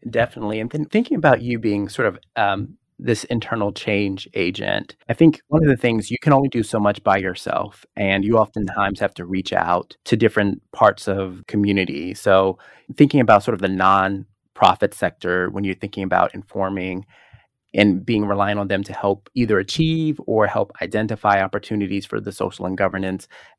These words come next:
activities, especially for what you're doing, can you explain the importance of those nonprofit partners to also sort of walk the walk when you're thinking about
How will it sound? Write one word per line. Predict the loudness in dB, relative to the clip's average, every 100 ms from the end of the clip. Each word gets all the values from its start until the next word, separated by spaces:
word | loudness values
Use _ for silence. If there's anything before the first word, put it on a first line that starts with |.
| -2
activities, | -2 0 0 0 -6
especially | -4 -4 -4 -8 -4 -4 -4 _
for | -4
what | -4 -2
you're | -6
doing, | 0 2 4 2 0 -8 _ 4
can | 6
you | 8 6
explain | 0 0 2 4 2 0
the | 0 -2
importance | -2 -2 0 -2 -6
of | 0 0 0 0
those | 0 0 -6 _ _
nonprofit | -2 2 4 4 0 -6 0 0 0 -8
partners | -2 -2 -2 -8
to | -8 -4
also | 0 0 0 0 2 0 -4 _ _ _ _
sort | 6 6
of | 6 -2 _ _ _
walk | 2 6 6 6
the | 0
walk | 4 4 4 0
when | -2 0 2
you're | 0
thinking | -2 -6 -4 -2
about | 4 4 4 2